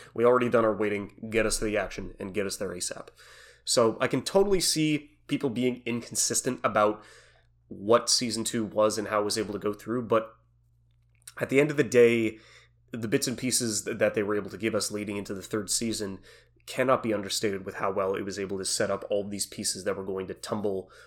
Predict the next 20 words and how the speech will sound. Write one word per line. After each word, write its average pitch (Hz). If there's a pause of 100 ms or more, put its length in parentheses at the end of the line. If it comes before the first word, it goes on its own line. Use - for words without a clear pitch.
one 110
by 101
one 95 (120)
as 98
we 107
finally 107
ended 98
up -
changing 101
this 101
from 95 (340)
more 110
of 104
a 98 (140)
thriller 110
zombie 104
survival 98
action 120
story 98
into 127